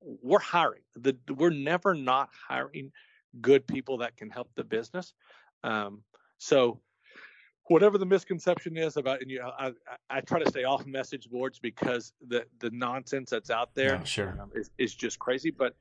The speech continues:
Speaker 1: we are hiring, and we do pay well, if you, especially if you're good, if you're willing to, to, um, sort of change your, your, your, um, your career path.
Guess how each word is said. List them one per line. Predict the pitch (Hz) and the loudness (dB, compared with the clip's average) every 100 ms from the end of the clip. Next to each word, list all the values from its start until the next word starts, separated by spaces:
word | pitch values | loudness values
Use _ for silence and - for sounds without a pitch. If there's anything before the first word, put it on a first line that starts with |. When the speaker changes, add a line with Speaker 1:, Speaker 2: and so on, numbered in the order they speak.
| _ _ - | _ _ -2
Speaker 1:
we | 123 139 | 4 6
are | 143 | 6
hiring, | - 139 120 98 87 - | 2 -4 -4 -8 -14 -10
and | 120 | -4
we | 123 | -4
do | 123 131 | -2 -2
pay | 139 - 151 | 0 0 -2
well, | 143 123 120 92 - - - - | -2 0 -2 -2 -14 -20 -20 -12
if | 113 - | -10 -8
you, | - | -6
especially | - 139 135 147 | -2 -2 -4 -6
if | 135 | -4
you're | 147 | -4
good, | 135 139 90 | 0 -2 -2
if | 131 - | -12 -6
you're | 127 | -6
willing | 117 123 139 135 | -4 -2 -4 -2
to, | - 120 120 _ - | 0 0 -2 _ -10
to, | - 123 117 113 - _ _ _ _ | -4 -2 -2 -6 -12 _ _ _ _
um, | 110 104 101 104 - _ _ _ _ _ _ 143 - | -8 -6 -8 -12 -16 _ _ _ _ _ _ -20 -2
sort | - 170 | 4 4
of | |
change | - 175 202 | 4 2 4
your, | 180 - - | 4 2 0
your, | 120 135 147 139 - _ - | -4 0 2 0 -6 _ -14
your, | 127 120 120 120 120 | -8 -4 -2 0 0
um, | 110 110 107 - - _ - - _ _ _ - | -2 -4 -8 -12 -18 _ -20 -20 _ _ _ -2
your | 127 | 0
career | - 147 131 135 151 | 4 4 6 6 4
path. | - 87 | 0 -8